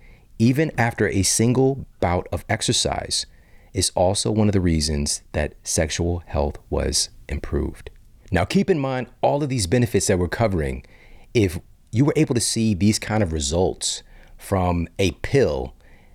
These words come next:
that was bottled up, that was created, research funded, tested by a pharmaceutical company to improve our self-image, to improve our sexual function, to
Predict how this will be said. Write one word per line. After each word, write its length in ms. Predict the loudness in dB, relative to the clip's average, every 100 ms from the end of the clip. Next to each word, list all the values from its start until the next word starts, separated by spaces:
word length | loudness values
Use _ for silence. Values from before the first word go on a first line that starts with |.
| -4
that 220 | -2 2
was 160 | 0
bottled 420 | 0 -2 0 2 2
up, 260 | 0 -2
that 120 | -4
was 120 | -2 -4
created, 720 | -2 0 2 2 2 0 -2 -14 -20 -12
research 560 | -2 0 2 0 0 -2
funded, 600 | 0 2 2 2 0 2
tested 460 | 0 0 0 -2
by 160 | 0 0
a 60 | 0
pharmaceutical 500 | 0 0 0 0 0
company 460 | -2 -2 -4 -6 -10 -20 -12
to 140 | -2 0
improve 500 | 0 2 2 2 0
our 200 | 0 2
self-image, 800 | 2 0 0 2 2 2 0 -6 -10 -12
to 100 | -4
improve 260 | 0 2 0
our 200 | 0 -2
sexual 420 | 2 0 2 0
function, 540 | 2 0 0 2 0 0 -4 -20 -18 -8
to 480 | 0 2 4 4